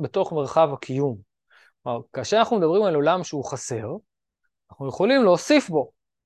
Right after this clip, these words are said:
אתה חסר, ואני נותן לך תוספת, אני ממלא את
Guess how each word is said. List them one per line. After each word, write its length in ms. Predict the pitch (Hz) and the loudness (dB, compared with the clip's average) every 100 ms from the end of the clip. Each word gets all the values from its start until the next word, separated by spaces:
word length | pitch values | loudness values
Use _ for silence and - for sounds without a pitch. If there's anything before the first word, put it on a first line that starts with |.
| _ _ _ _ - | _ _ _ _ -18
אתה 160 | - 214 | 0 0
חסר, 460 | 165 - - 135 | 2 -6 -8 -6
ואני 160 | 160 208 | -6 -4
נותן 280 | 247 294 294 | 2 4 4
לך 160 | - 269 | 0 -2
תוספת, 500 | 247 - 247 208 180 | -2 0 0 -2 -6
אני 220 | 143 175 | -8 -6
ממלא 500 | 226 220 220 247 190 | -2 2 2 2 2
את 60 | 214 | 0